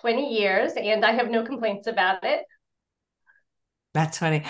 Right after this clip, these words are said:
Speaker 2: You know, it's so funny. I was reading your bio before I put it into the, the show notes, so everything is <clears throat> below. And, you know, one of your specialties, it looks like you're triple board certified in
Speaker 1: Thank
Speaker 2: internal
Speaker 1: you.
Speaker 2: medicine, lifestyle medicine, obesity medicine, but your name is Doctor Atkins.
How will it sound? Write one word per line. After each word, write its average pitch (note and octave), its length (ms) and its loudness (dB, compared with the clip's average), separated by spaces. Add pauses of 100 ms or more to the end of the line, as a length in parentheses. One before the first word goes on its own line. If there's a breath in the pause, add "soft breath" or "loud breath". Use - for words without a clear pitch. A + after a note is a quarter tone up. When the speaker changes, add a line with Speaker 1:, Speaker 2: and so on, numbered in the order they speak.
(140 loud breath)
Speaker 2:
You G#3+ 80 6
know, A#3+ 60 10
it's A#3 120 6
so B3 140 4
funny. G#3+ 300 6
I F3+ 60 8
was F3+ 180 0
reading G3 280 2
your E3+ 120 0
bio D#3+ 400 4
before D3+ 400 -4
I D3 100 2
put E3 220 -4
it E3 120 -2
into D3+ 300 -2
the, C#3+ 80 -4
the D#3 160 -2
show D#3 240 0
notes, C3+ 260 0
so C#3 120 0
everything D3+ 520 0
is - 180 -6
<clears throat> - 60 -20
below. D#3 420 6 (300 loud breath)
And, F3 320 4
you G3 140 4
know, F#3 100 6 (140)
one A3 160 4
of B3 80 2
your G3+ 140 0
specialties, F#3+ 680 -2
it D#3 120 -8
looks D#3+ 200 -4
like F3 140 -2
you're D3+ 100 -2
triple D#3+ 320 -2
board C#3 320 -2
certified D#3+ 580 2
in B2+ 120 -2
Speaker 1:
Thank B2+ 140 -4
Speaker 2:
internal D#3 240 -2
Speaker 1:
you. - 120 -6
Speaker 2:
medicine, D#3 300 -8
lifestyle D3+ 420 2
medicine, D3 420 -2
obesity D#3 520 -2
medicine, B2+ 500 -2 (380 loud breath)
but G3+ 200 4
your A3+ 140 4
name B3 340 4
is A#3+ 200 0
Doctor C4 440 6
Atkins. C4+ 1120 4